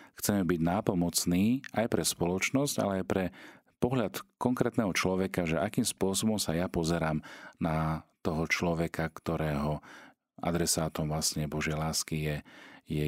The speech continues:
Ježiš. E, Ježiš sa teda s láskou pozerá na, na každého jedného človeka a vníma jeho dôstojnosť. Tá tvoja otázka, že akým spôsobom ma zavezuje teda ekumenizmus alebo toto hnutie, e,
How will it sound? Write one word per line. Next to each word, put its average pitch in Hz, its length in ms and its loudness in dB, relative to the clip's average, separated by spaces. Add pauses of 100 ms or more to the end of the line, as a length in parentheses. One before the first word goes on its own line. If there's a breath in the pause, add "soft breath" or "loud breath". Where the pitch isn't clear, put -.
(160)
Ježiš. 78 300 0
E, - 40 -14 (1040 loud breath)
Ježiš 87 320 2
sa 85 80 0
teda 78 240 0
s 76 80 0
láskou 92 320 0
pozerá 78 480 0
na, 73 320 -2
na 82 160 -2
každého 85 400 0
jedného 82 160 0
človeka 98 400 0
a 76 80 -4
vníma 78 300 0
jeho 78 100 0
dôstojnosť. 78 800 -2 (400 loud breath)
Tá - 140 -2
tvoja 170 180 0
otázka, 123 480 2
že 107 160 2 (400)
akým - 240 -2
spôsobom 110 560 2
ma 90 240 0
zavezuje 98 640 0
teda 80 240 -2 (160)
ekumenizmus 92 880 0
alebo 90 400 0 (400 loud breath)
toto 92 320 0
hnutie, 107 640 0
e, - 20 -4